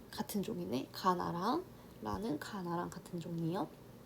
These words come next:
그 다음에 이제 아까 못 찾은 성염색체 찾아보자.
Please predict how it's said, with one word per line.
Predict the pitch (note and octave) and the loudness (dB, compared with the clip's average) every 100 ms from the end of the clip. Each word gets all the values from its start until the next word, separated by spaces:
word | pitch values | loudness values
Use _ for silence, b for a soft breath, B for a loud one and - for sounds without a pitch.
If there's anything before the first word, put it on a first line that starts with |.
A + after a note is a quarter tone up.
| - - - - - - - - B B B - | -16 -16 -14 -16 -16 -16 -14 -14 B B B -4
그 | G#3 | 6
다음에 | G3+ G3 F#3+ | 6 6 0
이제 | - - | -2 0
아까 | - G3 G3 F#3 | 0 0 4 6
못 | E3+ E3 | 6 2
찾은 | F3+ F3 | 0 0
성염색체 | - B3+ C4 A#3+ - F3 | 0 0 2 0 -4 -6
찾아보자. | G#3+ G#3 F3 E3+ - | 0 2 4 4 4